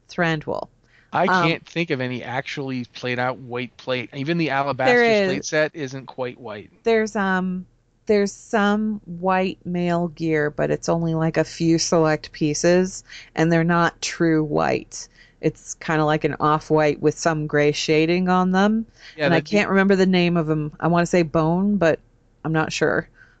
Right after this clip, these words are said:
Speaker 1: Um, white leather, I think the only white leather is the Ghost Claw. Is it Ghost Claw?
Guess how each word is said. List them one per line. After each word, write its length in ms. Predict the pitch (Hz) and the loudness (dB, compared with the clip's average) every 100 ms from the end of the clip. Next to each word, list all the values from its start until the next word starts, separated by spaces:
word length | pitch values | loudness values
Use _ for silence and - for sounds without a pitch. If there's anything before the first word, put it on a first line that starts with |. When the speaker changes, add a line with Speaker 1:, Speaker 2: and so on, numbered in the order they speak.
| - | -4
Speaker 1:
Um, 560 | 185 170 156 147 - - _ _ _ - | 0 2 2 0 -6 -12 _ _ _ -4
white 400 | 180 196 214 - | 2 4 4 2
leather, 540 | 196 196 208 208 214 - | 4 4 4 2 2 -2
I 60 | |
think 200 | 175 190 | -4 -4
the 120 | 190 - | -4 -4
only 240 | 175 185 | -4 -2
white 260 | 175 175 - | 0 0 2
leather 360 | 165 165 170 | 2 4 2
is 260 | - 165 151 | 2 -2 -4
the 160 | 160 156 _ _ | -8 -8 _ _
Ghost 460 | - 165 190 - - | -4 -2 -4 -6 -8
Claw. 480 | 311 294 302 320 330 _ _ _ - | -4 -2 -2 -2 -6 _ _ _ -10
Is 80 | 208 | -8
it 120 | - | -2
Ghost 300 | 208 220 - | 0 0 0
Claw? 340 | 240 233 233 | 2 2 0